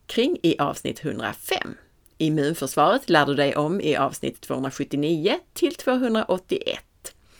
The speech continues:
Lyssna även på följande avsnitt på temat tarmflora och mikrobiom.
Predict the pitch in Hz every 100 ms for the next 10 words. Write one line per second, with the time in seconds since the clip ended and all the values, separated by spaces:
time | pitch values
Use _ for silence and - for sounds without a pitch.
0 | - - - - 175 190 175 202 226 175
1 | 151 - 247 269 185 214 277 277 143 143
2 | 151 147 143 143 - - 135 139 165 -
3 | - - 147 151 143 160 185 339 - -